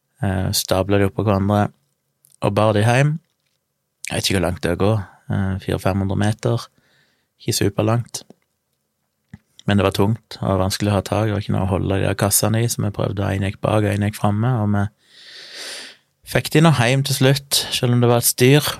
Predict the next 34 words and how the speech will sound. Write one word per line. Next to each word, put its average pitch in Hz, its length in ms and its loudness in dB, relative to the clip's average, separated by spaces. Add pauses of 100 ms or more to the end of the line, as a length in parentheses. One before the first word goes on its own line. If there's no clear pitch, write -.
(560)
Og 123 100 -2
så 120 80 -2
måtte 117 180 -2
vi 151 100 0
tilbake 104 320 2
igjen 90 180 2
og 95 80 2
hente 95 220 0
de 110 100 2
to 123 120 4
neste, 92 460 0 (360)
som - 120 0
jeg 104 120 2
trodde 101 240 -2
var 98 120 2
mindre 107 300 2
og 101 60 2
lettere, 123 360 0
men 107 120 2
det 107 100 2
var 117 100 2
det 120 100 2
ikke. 147 200 2
Den 110 140 2
ene 101 200 2
var 98 240 0
veldig 98 240 0
lett, 131 260 0
for 95 120 -2
den 98 140 2
inneholdt 95 320 -2
bare 101 160 0
noe 98 100 0
skumgummi, 104 560 2